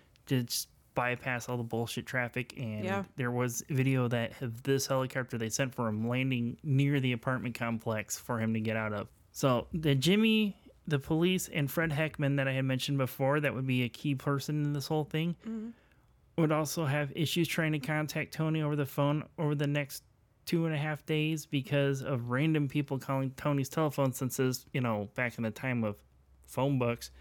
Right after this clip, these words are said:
Speaker 2: Mm-hmm.
Speaker 1: people were calling to, like, to show his support bas-, and basically by
Speaker 2: Well, so people were encouraging this?
Speaker 1: Yeah, 'cause they saw this as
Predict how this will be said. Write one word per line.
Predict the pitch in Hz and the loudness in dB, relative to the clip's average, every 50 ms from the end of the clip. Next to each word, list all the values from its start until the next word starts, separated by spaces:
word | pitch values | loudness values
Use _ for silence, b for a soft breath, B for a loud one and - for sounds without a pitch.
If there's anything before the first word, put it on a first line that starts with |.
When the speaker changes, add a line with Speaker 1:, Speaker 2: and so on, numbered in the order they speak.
| B B | B B
Speaker 2:
Mm-hmm. | 233 214 196 214 185 208 202 - | -8 -6 -4 -4 -6 -8 -8 -2
Speaker 1:
people | - 175 165 151 170 170 | 0 0 0 2 2 2
were | 165 160 143 | 2 2 2
calling | - - 160 156 156 160 165 160 156 151 - - - _ _ _ - | 2 2 2 4 4 4 4 4 2 2 0 -4 -10 _ _ _ 0
to, | - 147 135 127 120 113 | 2 4 4 4 4 2
like, | 117 110 107 - - - - - - | 0 -2 -4 -6 -12 -20 -14 -6 -4
to | 135 | -2
show | - - 147 131 127 | 0 2 4 4 4
his | 131 123 - | 4 2 0
support | 135 117 - - 127 120 117 113 113 110 - - - _ _ _ _ | -2 -4 -2 0 0 2 2 2 0 -2 -4 -10 -20 _ _ _ _
bas-, | 139 120 117 113 - - - - _ _ | -6 -6 -6 -6 -8 -12 -16 -18 _ _
and | - 127 113 110 110 107 104 104 - - _ _ _ | -4 -2 -2 0 -2 -2 -4 -6 -8 -10 _ _ _
basically | - 135 120 107 - 117 113 117 110 107 107 107 110 - - - | -6 -6 -4 -4 -4 -4 -4 -2 -2 -2 -4 -4 -8 -10 -8 -4
by | 120 113 110 107 104 104 104 107 107 104 - - B B B B B B B - | -2 -2 0 0 -2 -2 -4 -6 -8 -10 -12 -16 B B B B B B B -4
Speaker 2:
Well, | 262 262 | -2 -2
so | - 277 | -2 -2
people | - - 254 247 269 277 | -2 -2 -2 -2 -2 -2
were | 262 262 240 226 | 0 0 0 0
encouraging | 202 196 - - 202 196 226 226 - 302 294 330 | -2 -2 -4 -4 -2 -2 -2 -2 0 0 2 2
this? | 339 349 370 359 - - - - | 2 2 0 -2 -4 -10 -8 -4
Speaker 1:
Yeah, | 143 151 196 220 196 151 117 - - 131 | 0 0 2 2 0 0 -2 -4 -6 -2
'cause | - 170 160 147 147 | 0 2 2 2 4
they | 165 170 156 | 2 2 2
saw | - - 190 185 180 175 | 2 2 2 4 4 4
this | 165 165 170 175 175 - - | 4 4 4 2 2 0 0
as | 160 165 165 165 156 151 147 151 | 0 0 2 0 0 -2 -4 -6